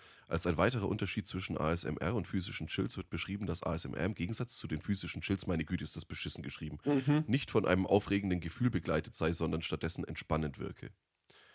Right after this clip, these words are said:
Speaker 1: So. Dann gäbe es jetzt hier auch noch ein, äh, im, in dem Wikipedia-Artikel auch noch,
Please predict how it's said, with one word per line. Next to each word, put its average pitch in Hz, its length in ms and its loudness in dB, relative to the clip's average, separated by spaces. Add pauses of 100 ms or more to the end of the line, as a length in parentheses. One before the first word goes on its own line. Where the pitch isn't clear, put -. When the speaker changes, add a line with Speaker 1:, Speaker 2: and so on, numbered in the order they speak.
(260)
Speaker 1:
So. 78 360 0 (1120)
Dann 87 220 2
gäbe 95 240 6
es 92 100 4
jetzt 95 180 4
hier 101 160 6
auch 92 160 6
noch 87 260 4
ein, 82 280 4
äh, 85 280 6
im, 82 560 2
in 80 220 0
dem 80 160 0
Wikipedia-Artikel 85 840 -2
auch - 180 -2
noch, - 340 -2